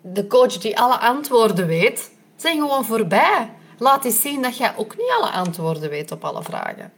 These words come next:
Dat maakt u menselijk. Je weet het ook niet. Dus probeer je ook niet zo voor te doen. Klanten willen een echte persoon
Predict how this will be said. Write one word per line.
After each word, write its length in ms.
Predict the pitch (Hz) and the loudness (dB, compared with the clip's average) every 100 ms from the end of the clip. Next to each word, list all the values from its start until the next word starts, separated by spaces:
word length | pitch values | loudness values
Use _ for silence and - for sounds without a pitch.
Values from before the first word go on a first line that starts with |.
| - | -6
Dat 120 | 214 | -2
maakt 240 | 247 247 | -2 -2
u 80 | 247 | -6
menselijk. 680 | 233 381 - 233 156 - - _ _ | -6 -6 -4 -2 -4 -6 -20 _ _
Je 220 | - 285 | -6 0
weet 220 | 233 269 - | 2 2 2
het 160 | 508 | 0
ook 200 | 208 202 | 0 0
niet. 300 | 175 156 165 _ - | -4 -6 -8 _ -6
Dus 160 | 233 | -6
probeer 360 | - 247 247 247 | 0 2 4 4
je 80 | 254 | 2
ook 120 | 277 | 0
niet 140 | 269 | -2
zo 180 | - 226 | 0 0
voor 280 | 208 254 415 | 2 0 0
te 120 | 370 | -4
doen. 340 | 277 143 165 - _ _ _ _ | -4 -4 -8 -16 _ _ _ _
Klanten 480 | 269 302 339 294 196 | 2 4 2 -4 -2
willen 380 | 196 185 285 - - _ | 0 0 -2 -6 -20 _
een 180 | 220 240 | -2 0
echte 260 | 302 - | -2 -4
persoon 580 | - - - 156 139 156 | -8 -4 -2 -2 -4 -8